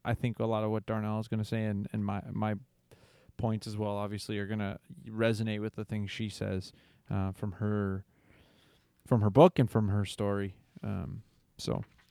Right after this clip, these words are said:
yeah, uh, as I said, I'll put that in the show notes page for the listener to, to reference. I'm also gonna put in, uh,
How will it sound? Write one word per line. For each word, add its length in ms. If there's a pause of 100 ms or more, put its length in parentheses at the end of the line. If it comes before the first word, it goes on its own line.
(200)
yeah, 80 (100)
uh, 160
as 140
I 60
said, 200
I'll 60
put 160
that 120
in 60
the 60
show 160
notes 160
page 260
for 120
the 80
listener 400
to, 320
to 100
reference. 380
I'm 100
also 240
gonna 160
put 220
in, 260
uh, 240